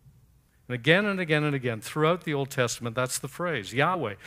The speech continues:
who brought the people of Israel up out of Egypt. And into the New Testament, Yahweh is referred to in this way. Yahweh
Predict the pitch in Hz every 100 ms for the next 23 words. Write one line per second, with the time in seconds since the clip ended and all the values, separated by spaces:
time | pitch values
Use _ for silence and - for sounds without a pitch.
0 | - - 127 - 160 175 208 - 151 -
1 | 190 - 175 151 151 156 147 127 113 -
2 | 156 156 160 - - 139 131 117 123 120
3 | 101 87 - - _ - - 147 180 185
4 | 175 175 175 180 170 170 - 117 117 123
5 | 156 190 190 160 156 139 135 135 - 156
6 | 151 135 110 107 107 104 127 123 113 -
7 | - - 127 160 196 175 123 87